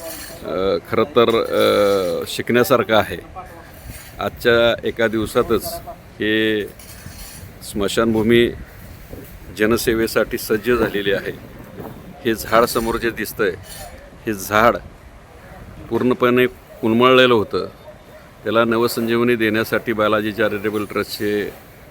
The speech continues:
संस्थापक अध्यक्ष सन्माननीय चोरगे साहेबांनी स्वतः पुढं लागून या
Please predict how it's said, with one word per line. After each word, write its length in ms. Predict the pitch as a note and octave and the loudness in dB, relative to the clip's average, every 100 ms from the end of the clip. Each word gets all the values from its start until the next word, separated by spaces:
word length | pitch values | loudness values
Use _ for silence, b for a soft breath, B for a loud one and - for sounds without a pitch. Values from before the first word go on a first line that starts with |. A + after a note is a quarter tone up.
| - - - - - - - - - - | -20 -20 -20 -20 -20 -20 -20 -20 -12 -4
संस्थापक 480 | F#2+ - G#2+ G#2 G2 | -4 0 -2 -2 -2
अध्यक्ष 460 | F2+ G#2 G2+ - A2 A2 G2+ - | 0 0 -2 0 2 2 0 -2
सन्माननीय 520 | G2+ G#2 G#2+ G#2+ G#2+ | -2 0 2 2 0
चोरगे 380 | - G#2+ G2 G#2 | -2 -2 0 0
साहेबांनी 580 | - G#2 G#2+ A2 G#2+ G2+ - - - - - - - - - - - - | 2 2 2 2 0 -4 -12 -20 -20 -20 -20 -20 -20 -20 -20 -20 -18 -6
स्वतः 260 | A2+ A2 B2+ | -2 2 2
पुढं 280 | - A#2 | 4 6
लागून 320 | A#2 A2+ G#2 F2+ - - - - - - - - - - - - - | 8 6 4 -2 -8 -20 -20 -20 -20 -20 -20 -20 -20 -20 -20 -20 -6
या 500 | G#2+ G#2+ A2 G#2+ G2+ | 2 4 4 2 0